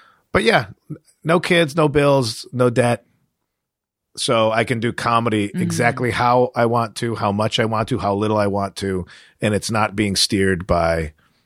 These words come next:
Speaker 1: obligations.
Speaker 2: Right.
Speaker 1: Like, "Well, I better be more accessible because I just spent too much money on a house," or, "I just
Speaker 2: Mm.
Speaker 1: g-, I, you know,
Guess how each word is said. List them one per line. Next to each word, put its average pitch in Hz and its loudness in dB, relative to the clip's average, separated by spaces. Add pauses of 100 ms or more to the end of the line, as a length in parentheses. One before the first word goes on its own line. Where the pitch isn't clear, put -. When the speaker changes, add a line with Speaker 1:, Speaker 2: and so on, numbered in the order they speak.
(720)
Speaker 1:
obligations. 87 0
Speaker 2:
Right. 151 0
Speaker 1:
Like, 147 -6
"Well, 127 0
I 131 2
better 139 0 (420)
be 139 2
more 135 2
accessible 120 0
because 104 -2
I 110 -2
just 107 -2
spent 127 -2
too 156 -2
much 147 0
money 156 0
on 156 2
a 151 2
house," 156 0
or, 110 4
"I 107 2
just 117 -4
Speaker 2:
Mm. - -10
Speaker 1:
g-, - -6
I, 123 -6 (680)
you 151 -2
know, 139 0